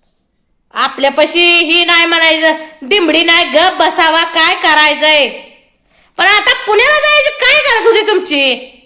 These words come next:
आ? गाडी, गाडी, गाडी करताय नुसतं, भाऊजी टकुरं खाल्लं अहो माणसाचं. आ? बारामतीला ह्यासाठी नेलतं काय?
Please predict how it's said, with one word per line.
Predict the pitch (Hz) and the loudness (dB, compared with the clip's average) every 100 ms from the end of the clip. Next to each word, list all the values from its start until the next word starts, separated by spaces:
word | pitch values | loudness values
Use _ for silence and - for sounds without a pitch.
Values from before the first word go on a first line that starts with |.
| _ _ - | _ _ -4
आ? | 262 320 370 - - _ _ _ _ _ _ _ _ _ _ _ _ _ _ _ _ _ _ _ _ _ _ _ - | 0 0 -4 -12 -20 _ _ _ _ _ _ _ _ _ _ _ _ _ _ _ _ _ _ _ _ _ _ _ -8
गाडी, | 247 302 302 381 427 | -2 0 0 -2 0
गाडी, | 392 370 392 | 0 0 0
गाडी | 403 381 370 403 | 0 0 0 -2
करताय | - 415 403 381 370 | -2 -2 0 0 0
नुसतं, | 403 392 370 392 403 403 | -2 -2 0 2 2 2
भाऊजी | 392 381 392 427 | 2 2 -2 -2
टकुरं | 330 320 381 | -4 -2 -2
खाल्लं | 392 453 415 403 | 0 0 0 2
अहो | 381 | 2
माणसाचं. | 381 392 381 262 233 - - - _ _ _ - | 2 0 -2 -2 -2 -4 -14 -20 _ _ _ -8
आ? | 233 277 320 - - _ _ _ _ _ | -2 -2 -2 -8 -20 _ _ _ _ _
बारामतीला | 233 427 480 523 554 539 | -2 0 2 0 0 0
ह्यासाठी | 508 523 571 587 | 2 2 0 0
नेलतं | 587 587 494 415 | 0 -2 -2 0
काय? | 349 | 0